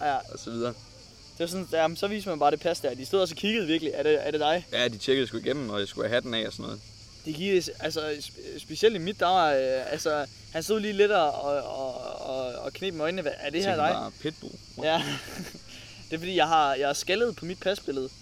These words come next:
Speaker 2: Ja.
Speaker 1: Øh, du har fået historien.
Speaker 2: Ja.
Speaker 1: Men det er simpelthen, det var, der var lige en overgang, synes jeg. Der, der må være nogen, der kunne genkende til det her, hvor folk, jeg synes især, det var folk på efterskoler og sådan noget, ikke? Der klippede sig karse og sådan noget.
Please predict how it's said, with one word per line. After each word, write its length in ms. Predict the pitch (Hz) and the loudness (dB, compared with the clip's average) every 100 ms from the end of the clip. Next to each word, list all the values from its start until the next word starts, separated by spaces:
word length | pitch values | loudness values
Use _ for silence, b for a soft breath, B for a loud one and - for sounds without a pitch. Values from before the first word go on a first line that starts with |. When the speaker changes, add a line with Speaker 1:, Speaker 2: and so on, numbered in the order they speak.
| - | -6
Speaker 2:
Ja. 420 | 143 - - - | -6 -6 -14 2
Speaker 1:
Øh, 580 | 151 139 135 131 131 127 123 - | 4 4 2 0 -2 -4 -8 0
du 80 | 190 | 4
har 140 | 165 | 4
fået 120 | 143 143 | 2 -2
historien. 340 | 151 135 123 - - - - - | -2 -4 -6 -16 -20 -20 -20 -6
Speaker 2:
Ja. 100 | 127 | -6
Speaker 1:
Men 160 | 143 156 | -4 0
det 80 | 160 | 0
er 40 | |
simpelthen, 280 | 165 185 147 | 0 -2 0
det 80 | 156 | 4
var, 260 | 156 151 143 | 6 6 4
der 60 | |
var 80 | 156 | 2
lige 100 | 170 | 2
en 60 | 180 | 2
overgang, 420 | 170 196 180 147 | 4 4 4 0
synes 200 | 156 - | -8 -4
jeg. 100 | 127 123 - | -4 -6 -10
Der, 120 | 143 143 | -4 -4
der 60 | 147 | -4
må 60 | 151 | -2
være 120 | 147 | 0
nogen, 120 | 156 | 0
der 80 | 165 | -4
kunne 220 | - 139 120 | -4 -8 -4
genkende 340 | 151 156 143 | -6 -4 -8
til 120 | 127 | -2
det 80 | 139 | 0
her, 60 | 139 | 2
hvor 240 | 143 143 | 2 2
folk, 240 | 131 165 - B B B B - | 2 -2 -2 B B B B -4
jeg 120 | 156 | -2
synes 180 | 180 180 | -2 -6
især, 160 | 175 180 | 2 4
det 80 | |
var 60 | 147 | 4
folk 200 | 156 151 | 0 -2
på 80 | 143 | 0
efterskoler 480 | 147 139 - 127 127 | 0 -2 -10 -8 -8
og 60 | |
sådan 80 | - | -4
noget, 80 | 131 | -4
ikke? 100 | 143 | -4
Der 60 | - - | -6 -6
klippede 220 | 165 139 | -6 -4
sig 100 | 139 | -4
karse 380 | 151 143 180 156 | -2 0 2 0
og 60 | 131 | -4
sådan 140 | 131 | -8
noget. 140 | 131 | -12